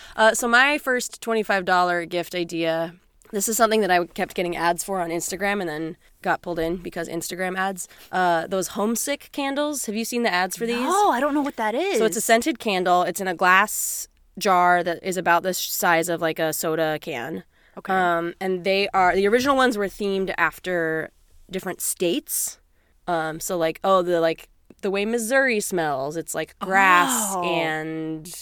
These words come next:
Speaker 1: something else. Like, the Pennsylvania one has, like, chocolate in it.
Speaker 2: I want that.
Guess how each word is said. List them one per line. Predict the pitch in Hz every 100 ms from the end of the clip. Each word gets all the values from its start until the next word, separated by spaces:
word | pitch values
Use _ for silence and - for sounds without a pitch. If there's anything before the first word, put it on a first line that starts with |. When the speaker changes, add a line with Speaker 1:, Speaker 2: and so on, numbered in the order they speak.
| - _
Speaker 1:
something | - - 165 165 175 175
else. | 175 175 170 -
Like, | 185 -
the |
Pennsylvania | 208 226 220 214 220 208
one | 196
has, | 185 180
like, | 175
chocolate | - 202 - 156
in | 156
it. | 151 285
Speaker 2:
I |
want | 277 208 262 359 -
that. | 233 202 180 170